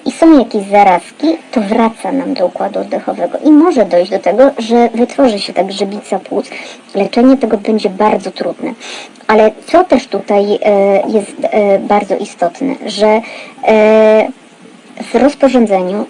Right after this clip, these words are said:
nie mamy powiedziane, że potrze-, że trzeba nosić maseczkę. Jest powiedziane, bądź zasłaniać, e, częścią garderoby, tak? E, i w takiej sytuacji, jeżeli,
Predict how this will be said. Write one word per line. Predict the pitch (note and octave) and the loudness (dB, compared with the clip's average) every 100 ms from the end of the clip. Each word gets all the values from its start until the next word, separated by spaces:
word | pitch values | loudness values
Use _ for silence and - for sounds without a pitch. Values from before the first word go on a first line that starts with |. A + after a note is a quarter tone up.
| - - | -8 -2
nie | A3 A#3+ | 4 4
mamy | F#4+ B4 | 4 2
powiedziane, | C4+ A3+ G#3+ G#3 G3 | 2 0 0 0 -2
że | G3+ | -4
potrze-, | - - - - G#3 | -8 -4 -4 -4 -6
że | G3+ | -8
trzeba | - A3+ | 0 0
nosić | G#3 - - | 0 -4 -8
maseczkę. | F#3 F3 D#3 - | -8 -6 -8 -6
Jest | F#3+ | -6
powiedziane, | - A3+ A#3+ C4 C4 - - | -2 2 4 2 0 -10 -10
bądź | G3 F3 C#4+ G4+ G#4 - - | -10 0 2 4 0 -4 -8
zasłaniać, | F3+ G3+ G3 - G#3+ G#3 F#3 F3+ G3+ F4+ - - - - - - - - - | -2 0 -2 0 2 2 2 -2 0 0 -2 -12 -18 -20 -20 -20 -20 -20 -2
e, | B3 B3 C4+ - - | 4 4 4 0 2
częścią | E4+ F4+ - G4 | 4 4 2 2
garderoby, | G4+ G#4 C#5 - - - - - | 2 4 4 4 2 -6 -8 -2
tak? | F#4+ C#5 - - - - - - | 0 0 -4 -20 -20 -20 -20 0
E, | B3+ B3+ | 4 4
i | - C4+ | 4 0
w | |
takiej | A4 A#4 A4+ | 2 2 2
sytuacji, | D4+ - G3+ D4 | 0 2 2 2
jeżeli, | F4 A4 | 2 2